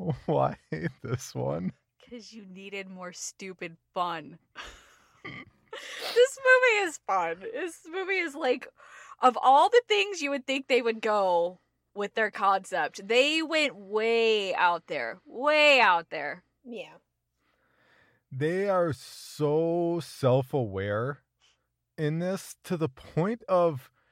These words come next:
Speaker 1: too self-aware. Like, it was, it's interesting 'cause it's, like, meta before meta was really a thing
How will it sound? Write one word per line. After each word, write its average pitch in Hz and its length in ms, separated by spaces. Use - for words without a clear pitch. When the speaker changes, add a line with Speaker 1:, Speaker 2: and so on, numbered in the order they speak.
Speaker 1:
too 170 500
self-aware. 311 1000
Like, 180 220
it 208 80
was, 208 260
it's 156 220
interesting 220 480
'cause 180 220
it's, 165 100
like, 170 220
meta 143 1000
before 135 580
meta 131 440
was 110 280
really 120 240
a 101 60
thing 123 440